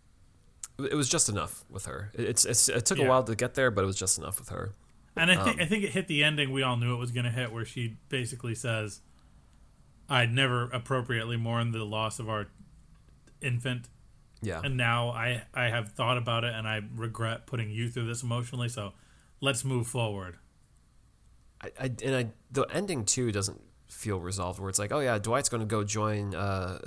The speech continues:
Speaker 1: <laughs> Ross to help out," and they don't ma-, really make a big point of that. <laughs> Uh, especially
Speaker 2: Yeah,
Speaker 1: considering
Speaker 2: especially
Speaker 1: he's very
Speaker 2: 'cause
Speaker 1: well
Speaker 2: she's like, "I
Speaker 1: established.
Speaker 2: wanna get pregnant again, and I wanna have a family."
Speaker 1: Yeah.
Speaker 2: It would be one thing if she's like, "I think I'm pregnant, and I'm gonna have a baby," and then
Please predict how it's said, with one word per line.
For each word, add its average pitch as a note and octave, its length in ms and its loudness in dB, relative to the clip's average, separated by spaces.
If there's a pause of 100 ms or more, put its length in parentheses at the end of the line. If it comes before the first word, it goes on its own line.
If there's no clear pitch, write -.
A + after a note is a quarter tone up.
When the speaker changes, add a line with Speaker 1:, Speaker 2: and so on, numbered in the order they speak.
Speaker 1:
<laughs> - 120 -4
Ross G2+ 360 4
to G#2+ 80 0
help G2+ 220 0
out," G2 240 6
and F#2+ 180 -4 (380)
they B2+ 80 4
don't E3+ 140 8
ma-, E3+ 80 6
really D3+ 240 8
make C#3 160 4
a - 20 0
big A2+ 180 0
point A#2+ 220 2
of E2+ 80 -2
that. D#2 240 -2 (540)
<laughs> - 100 -14 (480)
Uh, F2+ 300 2 (180)
especially D#3+ 360 4
Speaker 2:
Yeah, F3+ 80 8
Speaker 1:
considering G#2+ 180 2
Speaker 2:
especially G#3+ 200 4
Speaker 1:
he's - 20 4
very - 120 4
Speaker 2:
'cause - 100 2
Speaker 1:
well F#3+ 60 6
Speaker 2:
she's E3 100 4
like, D3+ 100 4
"I - 20 -8
Speaker 1:
established. C#3 240 4
Speaker 2:
wanna D3+ 160 4
get C3+ 160 0
pregnant C3 380 2
again, G#2+ 220 -2
and G#2+ 100 -2
I A2+ 40 -2
wanna A2+ 140 -2
have G#2 140 -6
a - 20 -12
family." G#2 460 -4 (440)
Speaker 1:
Yeah. F#2 200 -8 (200)
Speaker 2:
It D#3+ 60 0
would E3+ 160 4
be E3 100 4
one G3 200 4
thing F3+ 140 0
if C3+ 100 -2
she's C#3+ 180 -4
like, C3 200 0 (1040)
"I B2 100 -4
think C#3 220 -2
I'm C3 120 -2
pregnant, B2 500 2 (300)
and C#3 120 -2
I'm B2 120 2
gonna B2+ 180 0
have A#2+ 180 2
a A2 60 -4
baby," A#2 480 0
and A#2+ 180 -2
then A#2 300 0